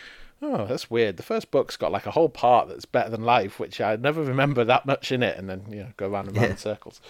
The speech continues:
Speaker 2: Do you know what I think it is? Uh, possibly, for me at least, in the abridged version of the Talking Book,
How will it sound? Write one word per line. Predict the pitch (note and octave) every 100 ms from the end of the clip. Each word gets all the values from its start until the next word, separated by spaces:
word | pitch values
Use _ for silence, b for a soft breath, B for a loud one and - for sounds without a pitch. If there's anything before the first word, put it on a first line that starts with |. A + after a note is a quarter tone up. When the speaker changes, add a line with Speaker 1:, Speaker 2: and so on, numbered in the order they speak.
| B B B B B _ B B -
Speaker 2:
Do | D3+
you |
know | E3+
what | D#3
I | D3
think | D#3+ C#3+
it | D3
is? | D3+ F#2+ E2+ - - b b - - A2+
Uh, | G#2 -
possibly, | A#2 - F#2+ F2+
for | F2+ F#2+
me | G#2 G2
at | -
least, | F#2+ E2+ - - - _
in | G2+ A2 A2+
the | A#2 A#2 A2+ -
abridged | G#2 F#2 G#2 A#2 G2 -
version | F#2+ F#2 E2+ F2
of | E2+
the | -
Talking | - G2 - F2+
Book, | D#2+ D2+ - -